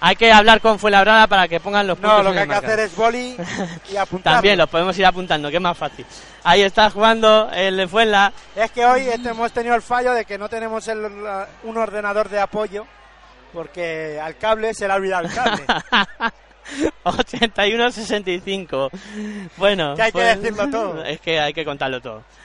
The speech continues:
Speaker 1: Esas cosas, esas interioridades
Speaker 2: Da
Speaker 1: del
Speaker 2: igual, nosotros ya sabes que no tenemos secretos.
Speaker 1: <laughs> Ochenta y uno sesenta y cinco la línea de tiro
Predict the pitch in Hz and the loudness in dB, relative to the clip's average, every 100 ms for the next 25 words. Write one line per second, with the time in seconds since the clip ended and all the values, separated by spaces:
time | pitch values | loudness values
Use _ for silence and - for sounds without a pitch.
0 | - 156 190 180 180 180 190 185 175 180 | -10 -6 -6 -4 -4 -2 -4 -4 -10 -10
1 | 165 170 165 151 151 156 170 175 175 - | -8 -10 -8 -6 -4 -2 0 0 -4 -6
2 | - - - 240 262 160 202 190 160 147 | -20 -20 -10 0 0 2 0 0 -4 -10
3 | 175 190 202 254 214 240 214 233 240 233 | -10 -8 -8 -6 -2 0 0 0 0 -2
4 | 220 226 226 226 233 220 220 185 220 214 | -4 -4 -4 -4 -4 -4 -6 -4 -4 -4
5 | 156 147 220 226 196 175 165 151 - - | -10 -8 -4 -4 -4 -8 -16 -20 -20 -10
6 | 147 156 170 165 165 208 202 202 196 202 | -8 -4 -4 0 0 2 2 0 -2 0
7 | 202 233 220 208 196 220 214 220 | -2 -2 2 4 2 2 2 4